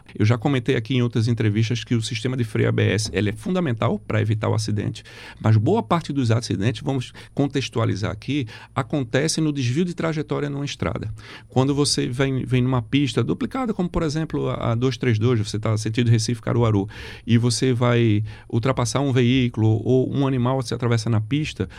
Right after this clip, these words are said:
o que vai acontecer? Você vai fazer a mudança de faixa. Nesse deslo-, nesse primeiro deslocamento, o carro ainda está centralizado no seu eixo. Mas quando você esterça o volante pra voltar pra sua faixa, é nesse momento onde se perde o controle do carro. É aí onde normalmente as pessoas dizem,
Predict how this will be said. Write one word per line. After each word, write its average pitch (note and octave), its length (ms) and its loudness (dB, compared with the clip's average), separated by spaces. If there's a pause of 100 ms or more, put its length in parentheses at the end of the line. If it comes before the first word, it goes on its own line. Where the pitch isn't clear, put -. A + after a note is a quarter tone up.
o - 80 -8
que C#3 120 -2
vai D3 100 2
acontecer? D3 340 -2
Você D3 160 -2
vai D3 100 0
fazer D3 200 -2
a C#3+ 40 -2
mudança D3 440 0
de D3 80 -6
faixa. - 360 -6 (640)
Nesse F#3+ 460 4
deslo-, D#3+ 480 0
nesse F#3 240 0
primeiro C#3+ 320 -2
deslocamento, B2+ 720 0
o - 40 -6
carro F3 360 0
ainda D3 280 0
está B2+ 360 -4 (220)
centralizado C3+ 880 0
no B2+ 80 -2
seu C#3+ 260 -2
eixo. G2 240 -2 (200)
Mas B2 200 -2
quando F#3+ 240 0
você D3 440 0 (280)
esterça E3+ 480 0
o D#3+ 40 0
volante C3 340 2
pra C3 160 -2
voltar C3 340 -2
pra B2 140 -4
sua G#2+ 160 -2
faixa, G#2+ 400 0
é B2+ 80 0
nesse D3+ 320 0
momento C3 340 -2
onde C3 80 -2
se C3 120 -2
perde A#2+ 220 0
o - 20 -6
controle A2+ 300 0
do G#2 80 -2
carro. F2+ 240 -6 (220)
É C#3+ 140 0
aí C#3 180 0
onde D#3 160 0
normalmente C#3 460 -2
as B2 60 -8
pessoas C3+ 420 -2
dizem, A#2 300 2